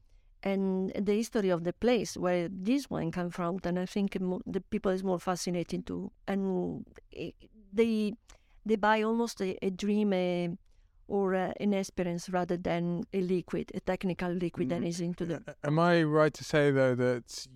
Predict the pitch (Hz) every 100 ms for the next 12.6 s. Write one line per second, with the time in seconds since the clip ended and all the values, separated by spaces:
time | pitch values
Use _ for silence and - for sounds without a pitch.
0 | 120 131 160 151 127 127 123 120 113 120
1 | 117 113 - _ - - 117 117 104 113
2 | 113 117 - 120 117 110 110 110 - -
3 | - 110 110 110 110 110 110 110 - -
4 | 117 113 113 117 120 - 117 117 - -
5 | 151 131 123 139 - - 127 120 127 -
6 | 139 127 120 131 123 - - 110 131 127
7 | 120 120 - - - _ - 123 - -
8 | - 151 - 131 - 127 - - 127 120
9 | 113 113 113 - 120 - 113 110 110 -
10 | - - - 117 113 110 113 113 110 110
11 | 110 107 - 107 - _ 117 117 110 107
12 | - 113 110 104 107 -